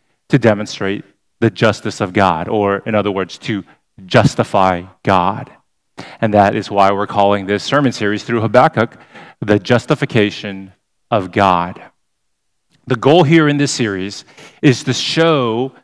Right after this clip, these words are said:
through the book of Habakkuk that God is just, that he is good, and that he is sovereign, and to do so without dismissing the problem of evil and injustice and all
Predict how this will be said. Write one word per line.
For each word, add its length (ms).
through 480
the 80
book 200
of 60
Habakkuk 480
that 380
God 400
is 440
just, 640
that 160
he 320
is 280
good, 520
and 160
that 120
he 360
is 420
sovereign, 800
and 180
to 80
do 240
so 180
without 360
dismissing 500
the 100
problem 520
of 120
evil 360
and 200
injustice 600
and 120
all 240